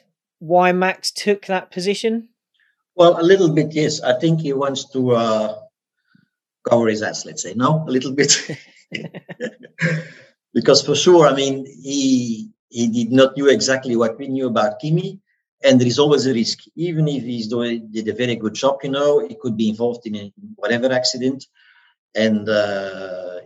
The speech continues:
Speaker 2: if you have bad luck, a wheel's coming off and killing a marshal or whatever, and it would be him, his car, for sure, uh, people will point the finger at, at the president of the F I A, which was Max. So I understand a little bit his concern.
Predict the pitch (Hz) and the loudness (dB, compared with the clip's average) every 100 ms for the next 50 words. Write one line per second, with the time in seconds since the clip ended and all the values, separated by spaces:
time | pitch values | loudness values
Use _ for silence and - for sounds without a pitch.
0 | _ 110 107 - - - - 110 107 104 | _ -10 -10 -12 -20 -20 -2 0 0 -2
1 | 95 127 139 135 113 123 120 - 107 107 | -2 2 2 4 0 0 -4 -6 -2 0
2 | 127 147 135 117 107 117 107 101 104 127 | 2 2 2 -2 -2 -4 -6 -8 -6 -2
3 | 131 - 117 110 107 131 139 139 117 113 | -2 -2 -4 -4 2 2 2 -2 -2 -4
4 | - 110 104 104 113 123 127 127 _ 110 | -6 -10 -10 -4 0 0 0 -6 _ -2
5 | - - 131 139 - - _ _ _ _ | -2 2 2 2 -4 -14 _ _ _ _
6 | _ _ - 123 - - 139 131 117 110 | _ _ 0 0 0 -2 0 2 2 0
7 | - 135 123 113 110 117 117 107 - 117 | -4 -6 -4 -4 -4 -4 -6 -6 -6 -4
8 | 104 98 - 107 - - 120 113 113 107 | -4 -6 -8 -16 -10 2 2 2 -2 -6
9 | 101 107 - 113 120 113 104 95 - 107 | -8 -8 -8 -6 -4 -6 -10 -12 -12 -10
10 | 104 - - 113 - _ - 123 139 127 | -10 -10 -10 -12 -14 _ -6 -4 -2 -4
11 | - 147 139 131 131 135 113 127 - - | -4 -4 -2 0 0 -2 -2 -2 -4 -10
12 | - - - _ 117 - 117 113 - 127 | -16 -16 -18 _ -6 -6 -4 -6 0 4
13 | 131 147 156 | 4 2 -6